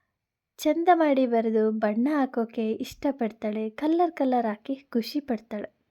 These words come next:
ಹೀಗೆ ಮೂರನೇ ಕ್ಲಾಸ್ ತನಕ ಆಟ ಪಾಠ, ಕಲಿಯೋದು, ಕುಣಿಯೋದು ಎಲ್ಲ ಇರುತ್ತೆ. ಆ ಶಾಲೆಯಲ್ಲಿ ಒಂದು ದಿನ ಚಿತ್ರ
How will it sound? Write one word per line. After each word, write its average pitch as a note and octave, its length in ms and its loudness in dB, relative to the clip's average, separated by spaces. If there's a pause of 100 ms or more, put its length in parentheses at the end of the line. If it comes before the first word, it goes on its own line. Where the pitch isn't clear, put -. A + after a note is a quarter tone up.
(640)
ಹೀಗೆ D#4+ 540 2
ಮೂರನೇ C#4 560 4
ಕ್ಲಾಸ್ - 440 -6
ತನಕ A3 340 -6 (380)
ಆಟ C#4+ 280 -8 (140)
ಪಾಠ, A3 380 -6 (120)
ಕಲಿಯೋದು, G#3+ 580 -4
ಕುಣಿಯೋದು A#3 640 0
ಎಲ್ಲ A3 480 -4
ಇರುತ್ತೆ. C#4 680 -2 (480)
ಆ C4 120 0
ಶಾಲೆಯಲ್ಲಿ F4+ 720 2
ಒಂದು C#4+ 440 2
ದಿನ B3+ 160 2 (160)
ಚಿತ್ರ C4 420 -2